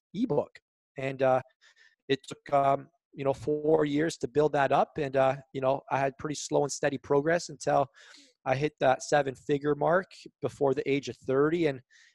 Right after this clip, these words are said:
maintained that for over eight years in that same spe-, space, the muscle building space. And, uh, and now it brings us to, to, to today. I now teach people how I did what I did, and I teach people how to build successful and profitable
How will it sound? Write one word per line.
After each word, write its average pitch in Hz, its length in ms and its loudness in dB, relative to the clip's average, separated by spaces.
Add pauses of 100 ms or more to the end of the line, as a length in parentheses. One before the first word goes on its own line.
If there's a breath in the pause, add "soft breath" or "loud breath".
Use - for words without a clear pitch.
(100)
maintained 147 640 -4
that 139 240 -2
for 135 140 2
over 135 240 2
eight 139 180 0
years 139 560 -2
in 143 140 -8
that 131 320 -4
same 139 260 -4
spe-, - 380 -12
space, - 400 -4
the - 80 -16
muscle 131 260 -6
building 127 240 -4
space. 156 400 -4
And, 120 240 -6
uh, 120 160 0 (560 soft breath)
and 127 100 -8
now 135 140 4
it 127 80 2
brings 127 240 -4
us 123 120 -8
to, - 120 -10
to, 117 140 -8 (140)
to 147 180 -6
today. 131 500 -2 (340 soft breath)
I 131 100 -4
now 139 180 2
teach - 360 -8
people 131 300 0
how 135 220 2
I 127 280 2 (760)
did 151 220 2
what 131 180 2
I 123 80 2
did, 113 400 -2 (180)
and 117 240 -6
I 113 120 -2
teach - 280 -12
people 123 240 -4
how 127 280 0
to - 120 -12
build 123 240 0
successful 139 840 -4 (280)
and 117 120 -14
profitable 127 760 2